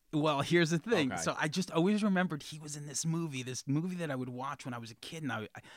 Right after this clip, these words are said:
Speaker 1: I just remember this girl, and it felt, like, very apocalyptic. Um, but anytime I would Google his name on
Speaker 2: Mm-hmm.
Speaker 1: I M D B, none of the titles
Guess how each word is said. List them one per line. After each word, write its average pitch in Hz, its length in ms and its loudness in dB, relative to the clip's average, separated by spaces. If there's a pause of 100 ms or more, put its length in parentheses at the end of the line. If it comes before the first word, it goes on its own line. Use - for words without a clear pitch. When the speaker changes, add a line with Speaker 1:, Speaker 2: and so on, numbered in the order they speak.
(140)
Speaker 1:
I 139 60 -6
just 135 160 -2
remember 160 360 0
this 139 220 -4 (120)
girl, 156 380 -4
and 123 100 -2
it 117 80 -8
felt, 190 220 -4
like, 165 160 -4 (100)
very 135 320 -2
apocalyptic. 127 960 -4 (500)
Um, 113 460 -2 (160)
but 127 220 -4 (200)
anytime 185 400 -2
I 170 60 -2
would 127 220 -2
Google 135 500 0 (100)
his 113 400 -6
name 139 400 2
on 110 120 0
Speaker 2:
Mm-hmm. 117 100 -2
Speaker 1:
I 120 120 4
M 123 120 2
D 117 160 -4
B, 123 400 -2 (480)
none 165 340 2
of 185 140 0
the 160 80 0
titles 139 720 -4